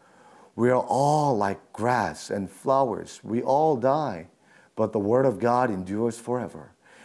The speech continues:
And the word of God says, John three sixteen, "For God so loved the world that he gave his only begotten Son. Whosoever believes in him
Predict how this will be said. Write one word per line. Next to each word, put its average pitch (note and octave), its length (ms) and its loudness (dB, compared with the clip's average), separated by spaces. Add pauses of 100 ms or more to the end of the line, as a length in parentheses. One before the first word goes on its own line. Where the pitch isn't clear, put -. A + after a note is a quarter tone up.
And A#2 200 0
the A#2 80 4
word B2 260 4
of C3+ 140 2
God B2+ 280 2
says, D3 520 0 (480)
John C3 420 2
three C3+ 200 2
sixteen, D3 600 -2
"For B2 220 0
God C3+ 360 -2
so D#3 280 -4
loved D3+ 260 0
the C#3+ 80 2
world C#3 560 0 (300)
that A#2 160 0
he D3 240 -2
gave C#3+ 300 2 (100)
his C#3 260 -2 (100)
only E3+ 300 -4
begotten D3+ 460 -4
Son. - 440 -10 (380)
Whosoever D#3 840 0
believes C#3 480 2
in B2 240 0
him C3+ 500 -2